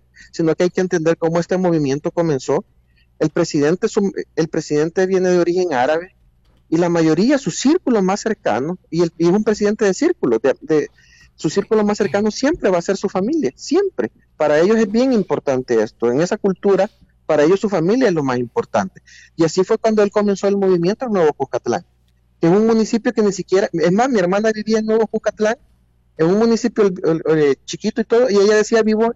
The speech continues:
en la colonia Vía del Mar", ni sa-, ni siquiera sabía que vivía en ese municipio. Así de, de, de, de, de olvidado estaba la, la, la institución, la institucional-,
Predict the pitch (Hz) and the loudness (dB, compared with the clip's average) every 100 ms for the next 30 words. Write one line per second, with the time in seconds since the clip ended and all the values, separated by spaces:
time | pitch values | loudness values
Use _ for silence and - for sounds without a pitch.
0 | - - 175 170 - 165 196 202 190 190 | -6 -2 0 0 2 2 4 2 4 2
1 | 190 254 254 - 160 - - 180 170 - | 2 0 -2 -2 -4 -6 -6 -4 -4 0
2 | 320 294 240 247 240 214 214 208 208 208 | 0 2 2 0 0 0 2 0 0 -4
3 | 190 135 - 107 - - _ - - - | -4 -6 -6 -12 -14 -18 _ -20 -20 -20
4 | _ _ _ 139 - 185 254 226 185 170 | _ _ _ -4 0 2 2 0 0 0
5 | - 165 143 131 - - - - - _ | 0 2 4 2 -2 -20 -20 -20 -20 _
6 | 156 147 135 127 156 143 151 196 202 - | 2 4 4 2 0 4 4 4 2 2
7 | 190 190 175 143 123 - _ 143 131 - | 2 4 4 4 2 0 _ 0 0 0
8 | 151 - 156 - - 220 240 190 165 - | -4 -4 -8 -8 -2 0 0 -2 -6 -6
9 | 135 135 | -4 -4